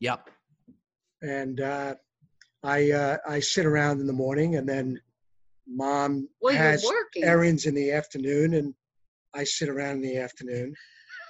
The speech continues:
Speaker 1: Now, are you guys ready to talk a little bit of controversy here?
Speaker 2: What kind of controversy?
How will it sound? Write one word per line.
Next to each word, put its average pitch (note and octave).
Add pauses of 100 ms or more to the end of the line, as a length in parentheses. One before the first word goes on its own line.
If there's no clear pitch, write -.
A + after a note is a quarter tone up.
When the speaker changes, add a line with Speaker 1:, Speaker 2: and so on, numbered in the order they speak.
Speaker 1:
Now, D#3
are C3+
you D#3
guys E3+
ready D#3+
to E3
talk E3
a E3
little D#3
bit D3+
of D#3
controversy E3+
here? F3+ (1400)
Speaker 2:
What E3
kind F3
of D#3+
controversy? E3